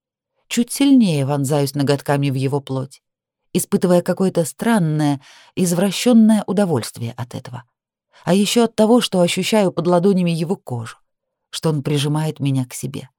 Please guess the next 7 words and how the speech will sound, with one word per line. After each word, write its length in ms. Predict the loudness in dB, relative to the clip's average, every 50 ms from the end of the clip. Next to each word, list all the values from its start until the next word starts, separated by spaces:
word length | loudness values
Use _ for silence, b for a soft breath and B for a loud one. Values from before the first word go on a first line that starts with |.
| _ _ _ _ _ _ _ _ _ _ _ _ _ _ _ _ _ _ _ _ _ _ _ _ _ _
Стараюсь 460 | -6 0 2 2 4 4 2 2 2
не 120 | 0 0
упустить 480 | 0 0 0 -2 -2 -2 -2 -4 -4 0
мысль, 360 | 2 2 2 2 0 -4 -6
витающую 640 | -2 -2 -2 -2 -2 -2 -2 -2 -2 -2 -4 -2 -2
где-то 300 | -2 -4 -4 -4 -2 -4
рядом, 400 | -2 -2 -2 -2 -2 -4 -4